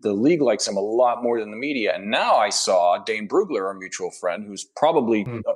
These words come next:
Speaker 1: if not the best, among the best in the draft business. He gave him to the Browns at fifty-nine in his mock in The Athletic last week. And I keep hearing that he could go even higher than that. So it may sound crazy right now,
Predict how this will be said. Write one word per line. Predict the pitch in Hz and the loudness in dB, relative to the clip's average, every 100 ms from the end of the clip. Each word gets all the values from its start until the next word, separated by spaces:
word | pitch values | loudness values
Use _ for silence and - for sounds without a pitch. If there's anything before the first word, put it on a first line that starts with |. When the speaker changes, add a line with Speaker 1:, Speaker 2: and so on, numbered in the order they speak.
| - | 0
Speaker 1:
if | 175 185 | 0 2
not | 175 135 | 0 0
the | 131 139 | 0 2
best, | 123 117 110 | 2 2 0
among | 120 131 | -2 -2
the | 104 | 0
best | 98 92 95 | -2 -2 -8
in | |
the | 90 | -10
draft | 85 90 90 - | -4 -4 -2 -6
business. | 90 104 107 - - - _ | -8 -8 -16 -18 -20 -20 _
He | - 185 | -2 2
gave | 170 143 | 2 2
him | |
to | 123 | 0
the | |
Browns | 110 113 113 101 | 0 0 0 -4
at | - | -4
fifty-nine | 120 113 123 220 147 85 - _ _ - | -6 -2 -2 -2 -4 -8 -16 _ _ -6
in | 104 | -2
his | 143 135 120 | 0 0 0
mock | 104 98 98 | 0 0 -2
in | 92 | -4
The | 92 | -2
Athletic | 98 - 156 151 - | -2 0 0 0 0
last | 87 76 - | 0 0 -4
week. | 90 71 _ _ _ _ _ _ | -6 -8 _ _ _ _ _ _
And | 123 123 | 0 0
I | |
keep | 123 165 147 | 0 -2 2
hearing | 147 139 | 2 4
that | 131 | 0
he | 123 | -2
could | 143 170 | -2 -2
go | 139 135 | 2 2
even | 135 123 | 4 2
higher | 120 131 131 131 127 | -2 0 4 4 2
than | 107 110 | 0 0
that. | 131 143 92 - - | 0 2 0 -2 -2
So | - 139 131 135 | 4 4 4 0
it | 135 | -2
may | 143 180 | 0 -2
sound | 202 202 196 180 | -2 -4 -4 -6
crazy | - - 139 151 156 180 147 | -6 -4 -4 -4 -6 -6 -2
right | 123 127 123 | 0 0 -2
now, | 127 120 131 160 | -6 -4 -4 -6